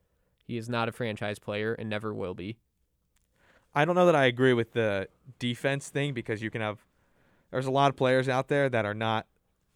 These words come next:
Speaker 2: good defensively that, uh, could very well be a difference maker and a championship contender.
Speaker 1: Yeah,
Speaker 2: Um,
Speaker 1: agreed.
Speaker 2: But I,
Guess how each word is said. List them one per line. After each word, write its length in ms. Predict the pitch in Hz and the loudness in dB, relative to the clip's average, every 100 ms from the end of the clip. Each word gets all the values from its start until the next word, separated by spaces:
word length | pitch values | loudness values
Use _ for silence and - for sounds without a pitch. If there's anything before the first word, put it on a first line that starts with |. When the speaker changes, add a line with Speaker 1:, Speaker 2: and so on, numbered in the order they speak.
| 131 | -4
Speaker 2:
good 200 | 143 135 | 0 0
defensively 800 | 123 123 123 120 143 139 160 170 - _ _ _ - - _ - | 0 -2 -2 -4 -4 -2 -2 -4 -10 _ _ _ -20 -20 _ -6
that, 320 | 127 117 113 | -2 -2 -2
uh, 420 | 123 110 104 98 - - - - - - - | -2 -2 -2 -4 -8 -18 -20 -20 -20 -16 -2
could 180 | 151 131 | 0 4
very 300 | 139 143 143 | 6 6 6
well 480 | 135 127 127 135 - - 123 | 4 2 0 -4 -14 -16 -6
be 280 | 127 117 | -4 -4
a 80 | 120 | -6
difference 340 | 117 117 139 135 | -4 -4 -4 -2
maker 300 | 139 151 147 | -2 0 -2
and 160 | 135 | -4
a 60 | 110 | -6
championship 680 | - 120 113 120 117 123 - | -6 -6 -4 -6 -4 -6 -6
contender. 520 | 127 120 120 127 151 - _ _ _ _ _ _ _ - | -8 -6 -4 -2 -4 -6 _ _ _ _ _ _ _ -6
Speaker 1:
Yeah, 320 | 135 117 110 | -2 0 -2
Speaker 2:
Um, 180 | 98 - | -6 -10
Speaker 1:
agreed. 400 | 123 120 117 117 - _ _ 147 | -8 -4 -4 -4 -10 _ _ -2
Speaker 2:
But 240 | 147 127 - _ - | 0 2 -2 _ 2
I, 220 | 147 | 2